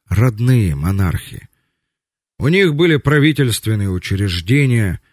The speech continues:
где чиновники-мусульмане штамповали документы.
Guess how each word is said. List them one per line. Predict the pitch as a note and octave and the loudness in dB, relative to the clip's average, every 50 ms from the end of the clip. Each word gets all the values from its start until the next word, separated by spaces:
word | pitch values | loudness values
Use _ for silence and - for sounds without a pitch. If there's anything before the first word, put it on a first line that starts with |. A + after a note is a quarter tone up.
| _ _ _ - | _ _ _ -12
где | - D2+ D#2 F#2+ - | -8 -6 -4 -4 -4
чиновники-мусульмане | - - F#2 F#2+ G2 A#2 C#3 C#3+ C#3 C3 C3 B2 A2+ - B2 A#2 A2+ A2+ G#2 - A2 G#2+ G#2 G2 G2 G#2 B2 C3+ C3 B2+ B2 A#2+ A2+ | -4 -6 -4 -4 -2 0 0 0 0 0 0 -2 -2 -2 -2 -2 -2 -2 -4 -2 -2 -2 0 0 0 2 2 2 2 2 2 0 0
штамповали | G#2+ - - - B2+ B2 A#2 - - A2+ A#2 A2 A#2 B2+ B2+ B2+ A#2+ A#2 A2 | -2 -2 -2 -2 0 0 0 0 -2 -2 0 0 2 2 2 2 2 2 0
документы. | G#2 A2+ - - A#2 A#2 B2 C3+ C3+ B2 G#2+ - F#2+ E2 C2+ - | 0 -2 -2 -2 0 0 2 2 2 0 -2 -2 -4 -6 -6 -8